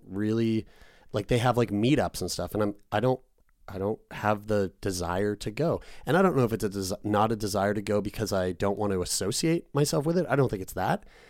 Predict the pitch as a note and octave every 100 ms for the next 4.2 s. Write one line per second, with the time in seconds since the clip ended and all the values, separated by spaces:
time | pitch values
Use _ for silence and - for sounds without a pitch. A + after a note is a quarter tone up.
0 | - - F3+ C#4 D3+ B2 G#2 A2 D3 -
1 | A2+ A2+ G#2+ - - - _ _ A2 A2+
2 | A#2 C3 B2+ - B2+ A#2+ A#2+ A2 - -
3 | - _ _ - _ - C#3+ - F2+ D3
4 | -